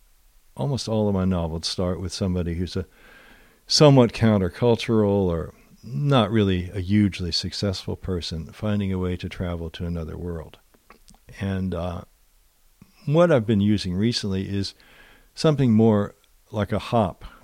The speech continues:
In other words, hopping to a, a parallel universe, and then you manage to come out in some other interesting place.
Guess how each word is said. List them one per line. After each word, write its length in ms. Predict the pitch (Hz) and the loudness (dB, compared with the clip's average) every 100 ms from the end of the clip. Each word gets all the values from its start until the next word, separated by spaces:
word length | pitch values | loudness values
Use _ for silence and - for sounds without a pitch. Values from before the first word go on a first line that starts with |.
| - | -8
In 120 | 104 | -4
other 140 | 98 92 | -2 -2
words, 140 | - | -4
hopping 480 | 101 95 - 87 92 | -4 -4 -4 -4 -6
to 240 | - 92 | -6 -6
a, 240 | 82 98 92 - | -6 -10 -12 -12
a 80 | |
parallel 480 | 104 104 101 92 82 | -8 -4 -2 -2 -4
universe, 640 | 80 82 78 67 - - 90 | -6 -6 -8 -12 -16 -16 -10
and 160 | 87 | -6
then 160 | 85 92 | -6 -4
you 100 | 95 | -4
manage 340 | 92 85 82 | -4 -4 -6
to 80 | 92 | -10
come 240 | - 92 85 | -8 -6 -4
out 260 | 82 82 | -6 -8
in 160 | 104 92 | -12 -10
some 220 | 95 87 | -8 -6
other 160 | 87 85 | -6 -8
interesting 580 | 87 80 80 - 78 | -8 -10 -14 -12 -12
place. 540 | 76 - 82 - - | -12 -10 -10 -10 -16